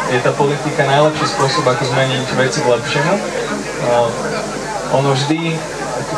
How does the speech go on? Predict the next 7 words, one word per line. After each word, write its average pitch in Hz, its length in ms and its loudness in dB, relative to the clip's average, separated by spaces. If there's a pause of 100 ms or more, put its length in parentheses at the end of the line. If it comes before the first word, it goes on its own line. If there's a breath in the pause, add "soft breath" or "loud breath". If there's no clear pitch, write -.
(120)
keď, - 180 0 (680)
povedzme, 139 320 2
tí 151 80 2
aktivisti 151 640 0 (100)
niečo 143 240 0
chcú 147 220 -2
dosiahnuť, 165 480 2